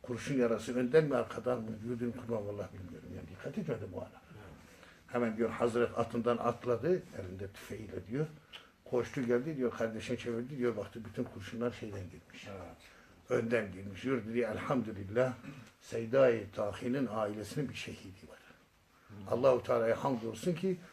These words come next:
Speaker 1: bütün o kurşunlar önden gelmiş. Eğer arkadan yeseydi o kurşunları, diyecektim acaba düşmandan kaçarken mi vuruldu?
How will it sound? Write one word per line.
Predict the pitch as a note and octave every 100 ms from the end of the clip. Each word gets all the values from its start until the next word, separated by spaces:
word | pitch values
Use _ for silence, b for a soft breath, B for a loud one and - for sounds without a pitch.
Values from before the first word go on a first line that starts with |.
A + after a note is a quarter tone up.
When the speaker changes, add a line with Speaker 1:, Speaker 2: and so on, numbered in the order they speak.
| B -
Speaker 1:
bütün | A#2+ F3+
o | C3 A#2
kurşunlar | - - B2+ B2+
önden | A#2 A2+ G2+ F#2+ -
gelmiş. | - - - - - B B B -
Eğer | C3+ C3+
arkadan | B2+ C3 B2+ D#3
yeseydi | C3 A#2+ D3+ C#3+ A#2
o | G#2
kurşunları, | - G2+ A2+ G#2+ C#3+ E3+ F3 b b b _
diyecektim | C3 C3 C3 - B2
acaba | B2 A#2+ A#2 - - _
düşmandan | C3 - C#3+ C#3 C#3
kaçarken | - - D3 - - A2
mi | A2 G#2
vuruldu? | G2+ G2 G#2 D#3+